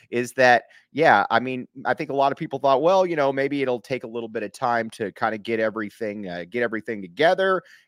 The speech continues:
And, you know, that's a, uh, that's a fair point. But it's the fact, though, too, about just how bad they've been. And, uh, not only how bad they've been, it's, eh,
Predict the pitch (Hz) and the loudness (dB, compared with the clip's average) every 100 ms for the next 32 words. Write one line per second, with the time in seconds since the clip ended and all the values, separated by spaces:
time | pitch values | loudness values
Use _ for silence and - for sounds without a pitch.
0 | _ 220 240 233 202 170 170 156 156 - | _ -2 0 -2 0 4 4 4 2 0
1 | 147 139 127 113 110 127 117 - 135 113 | -2 -2 0 0 0 -2 -6 0 2 2
2 | - 156 151 - _ _ _ 113 175 185 | 0 0 0 -4 _ _ _ 4 8 10
3 | 156 - _ - 139 - - - 156 151 | 8 4 _ -2 -2 -2 -6 2 4 4
4 | - 143 127 - 139 123 117 110 127 - | 2 2 2 -2 -4 2 2 2 -2 -4
5 | 117 92 _ - 104 110 90 82 85 82 | -4 -4 _ 0 2 2 0 -10 -16 -18
6 | 82 85 85 85 _ _ _ 120 120 117 | -16 -16 -16 -20 _ _ _ -6 -4 -4
7 | 113 107 104 120 175 190 170 127 120 90 | -2 -2 -2 0 -2 -2 -6 -4 -4 0
8 | 113 117 131 147 151 139 160 175 180 - | 0 0 0 -4 -6 -4 -2 -2 -4 -16
9 | _ _ _ _ 151 147 - - - _ | _ _ _ _ -10 -10 -12 -14 -16 _
10 | _ 143 - - | _ -20 -20 -20